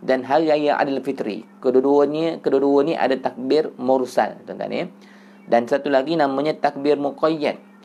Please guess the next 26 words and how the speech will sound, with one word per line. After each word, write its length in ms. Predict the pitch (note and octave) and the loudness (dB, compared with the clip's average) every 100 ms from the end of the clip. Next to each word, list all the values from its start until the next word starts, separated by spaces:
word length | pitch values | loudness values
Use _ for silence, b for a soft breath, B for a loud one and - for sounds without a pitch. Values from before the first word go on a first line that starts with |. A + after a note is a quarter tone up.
| B B | B B
Takbir 400 | - C3+ D3+ E3 | -2 -2 0 0
muqayyad 560 | E3 D#3+ E3 F3 F#3 - | 0 0 2 2 2 0
ni 160 | G3+ G3+ - | -2 -2 -2
hanya 480 | E3+ F3 F#3+ G3+ G3 | -4 -2 0 0 0
ada 320 | - C#3+ D#3+ | -2 0 0
pada 400 | D#3 D3 D3 D3+ - | 2 0 2 0 2
Aidil 160 | D3 D3 | 0 2
Adha 480 | C#3+ C#3+ D#3 D3+ | 0 0 0 0
sahaja. 480 | C3 A#2+ A2+ G2+ - - - - - | 0 -4 -6 -6 -10 -14 -20 -20 -14
Ha, 160 | G#2 - | -12 -12
tuan-tuan, 240 | - - - | -14 -10 -4
ya. 100 | C3 - B B B B | -4 -6 B B B B
Jadi, 480 | - A#2 D3+ E3 E3 - - | -2 0 2 0 -2 -8 -8
ah, 480 | G#2 A2+ G#2+ A2 A2 | -2 0 2 0 0
untuk 560 | B2 C3 - D#3 - - - - | -2 -4 2 2 2 -6 -20 -20
sem-, 320 | - C3 A#2 | -14 -8 -2
ah, 400 | A#2 A#2+ A#2+ A#2 | 0 2 2 0
hari 240 | A2+ D3+ | 0 2
raya 400 | D3 D3 D3+ C#3 | 2 2 2 -2
Aidil 240 | D3+ D3 C#3+ | 0 -2 0
Fitri, 480 | D#3+ - G#3+ C4 | 0 2 0 0
dia 160 | A3 - | -2 0
tak 160 | G#2 C#3+ | -2 0
ada 240 | C#3+ C#3+ | -2 -2
takbir 320 | D3 D3 C#3 | -2 0 0
muqayyad. 560 | C3+ B2+ C3+ A#2+ G#2 | -2 -2 0 0 -2